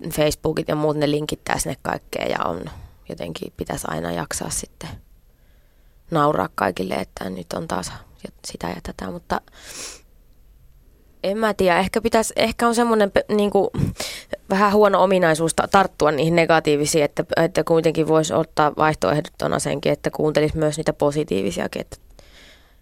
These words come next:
et mä luulen, että se vaan pitää, niinku, laajemmalti yrittää aina katsoa, että kaikki, jotka jotain uskaltaa yrittää tehdä, niin sitten saa myös sitä negatiivista osakseen ja niin se vaan on, että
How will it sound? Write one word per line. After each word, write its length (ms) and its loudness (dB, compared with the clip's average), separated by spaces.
et 100 -14
mä 180 0
luulen, 200 4
että 120 -4
se 60 -2
vaan 180 0
pitää, 380 2
niinku, 280 -2
laajemmalti 540 4
yrittää 380 0
aina 200 0
katsoa, 480 -2
että 300 -6
kaikki, 460 -4
jotka 260 -2
jotain 320 4
uskaltaa 520 0
yrittää 360 0
tehdä, 280 0
niin 220 -2
sitten 300 -8
saa 240 -6
myös 260 -6
sitä 240 -4
negatiivista 760 -4
osakseen 420 -6
ja 40 -6
niin 180 -4
se 120 -8
vaan 240 -4
on, 200 -4
että 260 -12